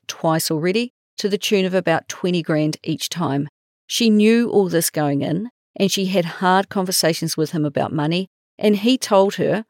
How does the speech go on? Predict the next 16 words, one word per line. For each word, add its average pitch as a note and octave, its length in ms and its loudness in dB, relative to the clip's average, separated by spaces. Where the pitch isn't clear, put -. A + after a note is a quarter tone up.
in E3+ 120 -2
hindsight, D#3 720 -2
what - 160 -8
she - 100 -4
wanted D3+ 260 -4
to G3+ 100 -4
hear. C4 300 -2
Against G#3 520 2
her F#3+ 80 2
better D#3 180 0
judgment, E3+ 640 -2
and F#3+ 180 2
she G#3 180 2
knew A#3 320 4
she G3+ 200 -2
should E3+ 280 -2